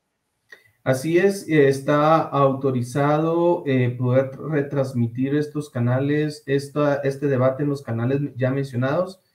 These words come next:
Así que, eh, por favor, tomarlo en consideración.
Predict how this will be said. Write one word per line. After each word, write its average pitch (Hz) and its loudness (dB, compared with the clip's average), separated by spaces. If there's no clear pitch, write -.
Así 123 -4
que, 156 2
eh, 117 2
por 139 -2
favor, 143 2
tomarlo 139 0
en 143 -2
consideración. 113 -4